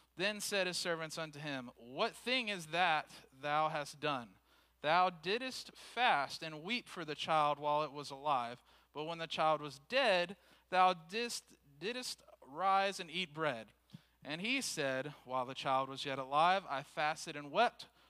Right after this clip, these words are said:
for I said, Who can tell whether God will be gracious to me, that the child may live?'"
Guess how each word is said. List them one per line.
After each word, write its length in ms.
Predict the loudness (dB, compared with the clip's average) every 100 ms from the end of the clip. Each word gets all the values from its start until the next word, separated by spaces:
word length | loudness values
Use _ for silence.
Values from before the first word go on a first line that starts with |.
| _ _
for 200 | -2 4
I 160 | 6 4
said, 360 | 2 2 2
Who 240 | 0 -2 -2
can 180 | -6
tell 380 | -2 4 4 4
whether 260 | 0 -4 -6
God 320 | 0 0 0
will 140 | -6
be 120 | -12 -12
gracious 460 | -10 -8 -8 -10
to 120 | -14
me, 300 | -12 -12 -12 -16 -20 _ -8
that 140 | -6
the 80 | -6
child 460 | -2 2 4 4 0
may 180 | -6
live?'" 540 | -4 -4 -4 -6 -18